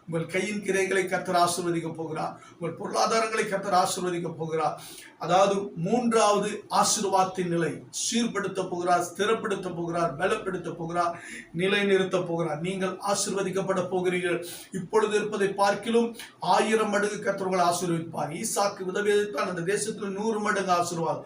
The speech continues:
உங்களுக்கு கர்த்தர் கொடுக்க போகிறார். என் அன்பு தேவனுடைய பிள்ளைகளே,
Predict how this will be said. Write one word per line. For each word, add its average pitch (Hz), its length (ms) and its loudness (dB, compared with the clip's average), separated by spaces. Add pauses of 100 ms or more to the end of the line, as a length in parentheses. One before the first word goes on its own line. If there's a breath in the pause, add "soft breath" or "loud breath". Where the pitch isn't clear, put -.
(260 loud breath)
உங்களுக்கு 208 440 4
கர்த்தர் 190 400 4
கொடுக்க 180 300 0
போகிறார். 160 460 0 (200 loud breath)
என் 175 100 -4
அன்பு 202 220 0
தேவனுடைய 208 320 2
பிள்ளைகளே, 180 380 4